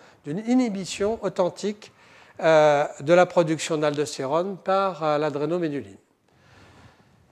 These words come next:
Voilà la première étude. Euh, et une deuxième étude a été faite, euh, par les Japonais. En fait, il y a eu deux études qui ont été faites chez les Japonais, mais je vous en résume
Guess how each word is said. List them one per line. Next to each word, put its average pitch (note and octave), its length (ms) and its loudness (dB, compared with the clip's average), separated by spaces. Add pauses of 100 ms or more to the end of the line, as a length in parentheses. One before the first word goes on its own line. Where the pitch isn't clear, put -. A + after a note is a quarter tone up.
(800)
Voilà G3+ 220 8
la F#3+ 80 6
première G3 360 4
étude. G#3 540 0
Euh, E3 460 6
et G3+ 100 4
une G3 120 2
deuxième A#3 380 2
étude G#3+ 300 0
a F#3 60 6
été F3+ 220 0
faite, F#3+ 420 0
euh, D3 260 2
par E3+ 220 0
les D#3+ 100 -2
Japonais. E3 340 0
En G3+ 60 2
fait, - 200 -10
il D#3+ 60 0
y D3+ 40 0
a - 20 0
eu D3+ 120 -2
deux E3 340 -4
études F3 320 -8
qui - 100 -8
ont C#3+ 60 -2
été C#3+ 160 -6
faites D#3 240 -8
chez - 160 -8
les C3+ 100 -6
Japonais, D#3+ 460 -4
mais E3 120 -4
je C3 60 -8
vous C#3 160 -8
en D#3+ 100 -2
résume D3 480 -6